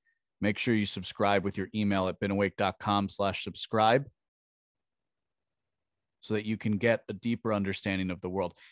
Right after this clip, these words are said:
This woman, this flight attendant, thinks that she is doing the right thing because everything in her life is te-, everything in her life has led her to this point of saying, "I need to enforce the rules,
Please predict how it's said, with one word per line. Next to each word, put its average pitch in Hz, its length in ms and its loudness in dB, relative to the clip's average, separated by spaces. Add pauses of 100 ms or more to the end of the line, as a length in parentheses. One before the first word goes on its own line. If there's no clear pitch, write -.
(100)
This 147 280 4
woman, 135 600 2 (480)
this 151 240 -2
flight 175 380 4
attendant, 113 480 0 (100)
thinks 151 240 2
that 123 160 -2
she - 160 -2
is 107 160 -2
doing 117 280 -2
the 104 100 -4
right 98 280 -2
thing 78 240 -4 (1120)
because 123 280 2 (160)
everything 165 540 6
in 156 80 2
her 143 180 2
life 135 340 2
is 123 140 -8
te-, - 200 -4 (120)
everything 180 360 2
in 156 80 0
her 143 140 2
life 143 300 2 (320)
has 123 200 2
led 127 260 4
her 147 180 4
to 135 160 -2
this 113 180 -4
point 131 400 0 (460)
of 113 100 -4
saying, 117 420 2 (400)
"I 127 240 4
need 131 300 2
to 117 160 -2
enforce 107 460 -2
the 95 120 -10
rules, 90 540 -4